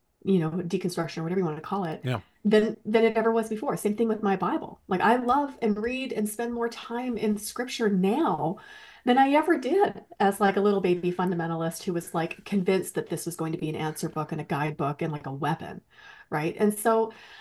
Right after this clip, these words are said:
Speaker 1: I think some of those things were some of the things that surprised me, is how some of the things I thought I was going to let go of ended up becoming more precious to me, even if I understand them very differently than I
Speaker 2: Mm.
Speaker 1: used to,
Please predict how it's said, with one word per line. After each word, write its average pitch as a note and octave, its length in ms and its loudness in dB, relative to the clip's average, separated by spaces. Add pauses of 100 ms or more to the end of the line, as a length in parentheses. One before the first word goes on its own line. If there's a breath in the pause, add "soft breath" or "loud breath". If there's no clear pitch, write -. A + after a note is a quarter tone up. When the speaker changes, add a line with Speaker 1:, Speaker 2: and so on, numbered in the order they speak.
(120)
Speaker 1:
I - 60 -2
think B4 120 0
some A4+ 200 2
of E4+ 60 8
those G3+ 160 4
things B3 260 -4
were B3 100 -4
some B3+ 160 -2
of B3+ 80 2
the B3 60 -2
things B3 240 -4
that - 180 -12
surprised A#3 480 -2
me, B3 140 0
is A3 120 -2
how G3 240 2
some A#3 220 0
of A#3+ 80 2
the A#3 60 4
things G#3 260 2
I G3 80 2
thought F#3+ 380 0
I G3 80 0
was F3+ 140 -2
going F3+ 160 2
to F3 60 2
let E3 160 -2
go E3+ 280 2
of A3+ 320 -2
ended F3+ 180 2
up - 140 -2
becoming E3+ 640 -2
more F3 200 0
precious D#3+ 440 -6
to - 100 -4
me, G3 120 4
even G#3+ 220 4
if A3 100 2
I G#3 80 4
understand E3+ 640 -2
them D3+ 180 -4
very D3 280 -4
differently C#3 420 -4
than - 120 -8
I C#3 40 -6
Speaker 2:
Mm. A#2+ 80 -4
Speaker 1:
used - 240 -12
to, F#3+ 180 -10